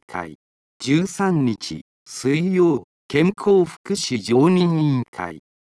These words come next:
十四日、木曜、総務企画常任委員会。二十日、水曜、定例会、閉会。開始時刻はいずれも午前十時、予定、からです。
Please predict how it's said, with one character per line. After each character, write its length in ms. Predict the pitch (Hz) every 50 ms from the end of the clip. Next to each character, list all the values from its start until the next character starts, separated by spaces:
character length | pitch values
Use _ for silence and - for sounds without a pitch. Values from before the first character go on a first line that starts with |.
| _ _ 123
十 280 | 139 170 190 196 180
四 140 | 165 151 135 - _ _ -
日、 180 | 87 82 78 - _ _ _ _
木 400 | 101 117 123 127 - - 180 190
曜、 320 | 185 180 175 165 135 113 - _ _ _ _
総 300 | _ - - - 156 165
務 220 | 196 226 220 214 202
企 140 | - - -
画 320 | - 147 135 - 107 95 82
常 260 | - 107 120 143 180
任 320 | 185 180 180 175 165 156
委 20 | 151 147 139
員 80 | 127 - -
会。 300 | - - 90 85 80 73 _ _ _ _ _ _ _ _ _
二 160 | - 101 -
十 180 | - - - -
日、 220 | - 127 123 120 113 - _ _ _
水 480 | _ - - - 127 139 156 170 185 190
曜、 300 | 185 180 170 151 123 - _ _ _ _ _
定 260 | - 131 151 170 202
例 220 | 208 196 185 160
会、 320 | 156 - - 107 98 87 78 - _ _ _ _
閉 240 | 120 127 147 165 175
会。 380 | - - 175 165 160 143 131 - _ _ _ _ _ _ _ _ _ _ _ _ _ _ _
開 240 | - 135 151 170 202
始 240 | - - - 214 208
時 100 | 196 185
刻 340 | - 156 139 - - 117
は 160 | 113 101 95 85
い 100 | 95 120
ず 160 | 147 170 196
れ 120 | 196 190
も 160 | 175 165 160
午 200 | 151 156 170 180
前 360 | 185 175 165 156 143 127 110 98
十 260 | - 110 113 117 107
時、 240 | 95 85 85 80 82 - _ _ _
予 160 | - - 104 107 -
定、 420 | - 135 139 139 143 143 135 123 - _ _ _ _
か 220 | - 107 117 135
ら 160 | 151 165 175 185
で 160 | 170 147 127
す。 260 | - - - - _